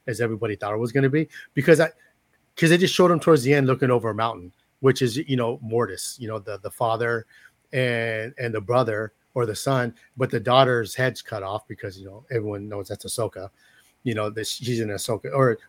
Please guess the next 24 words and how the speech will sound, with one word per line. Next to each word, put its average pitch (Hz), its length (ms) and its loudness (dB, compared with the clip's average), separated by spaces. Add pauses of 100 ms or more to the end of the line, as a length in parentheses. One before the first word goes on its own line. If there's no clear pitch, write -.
what 156 160 10
they're 151 80 10
saying 147 280 6
is 127 120 2
the 123 160 0
owl 120 260 6
that 110 140 -2
follows 110 320 0
Ahsoka, 107 400 -4
but 104 140 -4
her 113 80 0
spirit 107 400 -4
is, 101 100 -8 (220)
is 104 160 -6
within 107 240 -4
Ahsoka, 104 400 -4 (280)
and 123 60 2
that's 110 100 2
how 113 60 2
she 107 160 0
came 104 100 2
back 101 200 0
to - 100 -12
life. - 800 2